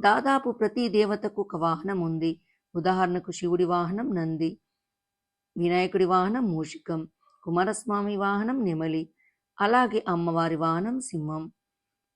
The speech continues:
సింహం అమ్మవారి వాహనంగా మారడానికి వెనుక ఓ ఆసక్తికరమైన కథనాన్ని పురాణాలు చెబుతున్నాయి.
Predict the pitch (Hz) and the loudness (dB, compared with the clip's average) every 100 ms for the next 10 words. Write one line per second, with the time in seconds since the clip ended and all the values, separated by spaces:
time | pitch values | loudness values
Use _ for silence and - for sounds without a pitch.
0 | _ _ - - 254 285 285 202 196 214 | _ _ -10 0 2 4 2 2 2 4
1 | 220 208 175 180 185 185 175 165 165 185 | 4 4 4 2 2 0 0 0 0 2
2 | 185 180 165 151 160 160 165 156 - _ | 0 0 -4 -6 -6 -6 -6 -8 -10 _
3 | _ _ 190 - 170 190 - 247 - - | _ _ -2 -2 -2 -4 -4 -8 -6 -2
4 | 175 165 165 160 - - 180 165 160 160 | 0 0 -2 -4 -8 -4 -2 0 -2 -4
5 | 160 - _ 180 170 165 180 208 190 151 | -6 -10 _ -4 -2 0 -2 -2 -4 -4
6 | 160 156 156 160 | -8 -6 -4 -6